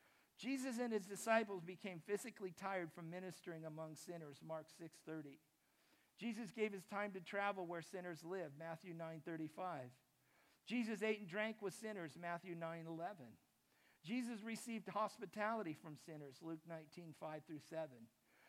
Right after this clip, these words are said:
Jesus gave hospitality to sinners, Mark two fifteen.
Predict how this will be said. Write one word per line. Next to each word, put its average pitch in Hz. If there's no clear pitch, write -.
Jesus 233
gave 208
hospitality 202
to -
sinners, 147
Mark 156
two 180
fifteen. 160